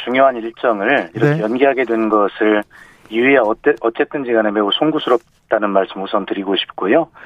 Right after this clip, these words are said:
Speaker 1: 다만 장제원 그 당선인 비서실장과 이철희 청와대 정무수석이 협의를 계속하게 했으니 뭐 그렇게 좋은 결과로 국민께 다시 말씀드릴 수 있겠다, 이런 말씀을 드리고요.
Speaker 2: 네.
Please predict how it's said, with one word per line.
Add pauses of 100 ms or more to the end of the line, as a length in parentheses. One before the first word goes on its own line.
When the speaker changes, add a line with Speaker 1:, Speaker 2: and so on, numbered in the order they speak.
(580)
Speaker 1:
다만
장제원
그
당선인
비서실장과
이철희 (400)
청와대
정무수석이
협의를
계속하게
했으니 (460)
뭐
그렇게
좋은
결과로
국민께
다시
말씀드릴
수 (420)
있겠다,
이런
말씀을
드리고요. (160)
Speaker 2:
네.